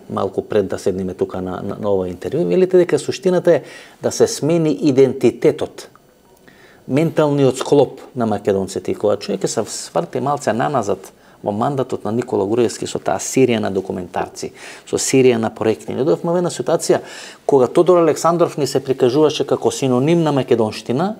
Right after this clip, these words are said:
а македонската историја има сосема други толкувања на неговата улога,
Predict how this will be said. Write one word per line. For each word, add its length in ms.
а 80
македонската 500
историја 300
има 100
сосема 320
други 300
толкувања 540
на 80
неговата 340
улога, 240